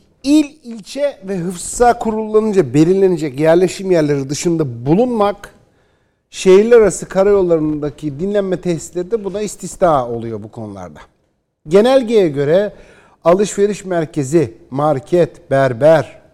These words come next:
kuaför ve güzellik merkezleri sadece sabah saat onda açılacaklar ve yirmide kapanacaklar. Otuz bir Aralık tarihine kadar da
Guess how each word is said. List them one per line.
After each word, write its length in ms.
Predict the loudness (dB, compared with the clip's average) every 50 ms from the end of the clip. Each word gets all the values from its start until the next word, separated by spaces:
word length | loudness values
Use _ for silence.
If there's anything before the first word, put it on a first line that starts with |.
| _
kuaför 640 | -2 0 2 2 2 0 0 2 2 4 4 2 0 -6 -20 _ _ _ _ -2
ve 60 | -2
güzellik 560 | -2 -2 -2 0 2 2 2 2 2 -2 -4 -2
merkezleri 720 | -2 -2 -2 -4 -6 -10 -10 -8 -6 -4 -4 -2 -4 -4
sadece 680 | -4 -2 0 2 4 4 4 2 0 -2 -2 -6 -10 -12 _ _ _ _ _ _ _
sabah 340 | -6 -2 0 2 2 0 0
saat 360 | 0 2 2 2 2 2 0
onda 320 | -2 -2 -2 0 0 0 0
açılacaklar 840 | 0 -2 -4 -6 -4 -2 -2 -2 0 0 -2 -2 -2 -4 -8 _ _ _ _ _ _ _ _ _ _ -6
ve 360 | 0 2 2 4 2 0 -4 -10 -10
yirmide 480 | -6 -2 2 2 2 2 2 -2 -4
kapanacaklar. 760 | -4 -4 -6 -6 -6 -6 -8 -12 -14 _ -20 -20 -20 -20 -20 _ _ _ _ _ _ _ _ _ _ _ _ _ _ _ _ _ _ -8
Otuz 340 | -6 -6 -6 -6 -4 0 4
bir 60 | 6
Aralık 320 | 6 6 6 4 2 0
tarihine 420 | 2 2 4 4 4 2 0 -2 -2
kadar 360 | -4 -4 -4 -4 -4 -4 -2
da 360 | -2 0 0 0 0 -2 -8